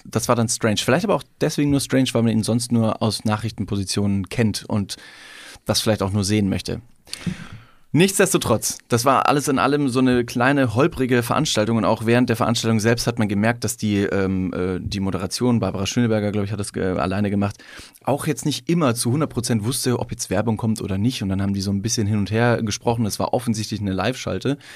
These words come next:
Ähm, das war ein bisschen holprig und auch Thomas Gottschalk kam dann irgendwann auf die Bühne,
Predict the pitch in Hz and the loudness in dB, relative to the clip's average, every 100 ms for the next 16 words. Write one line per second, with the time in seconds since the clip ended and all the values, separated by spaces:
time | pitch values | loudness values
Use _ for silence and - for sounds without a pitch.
0 | - - - - 110 110 107 104 127 165 | -20 -20 -16 0 4 6 4 2 2 2
1 | 175 135 110 151 180 170 117 123 - 147 | 2 2 4 2 2 2 2 2 0 0
2 | 120 131 135 120 120 123 113 131 123 107 | 2 0 0 0 2 2 4 4 2 0
3 | - 98 120 139 139 | -2 -2 2 4 2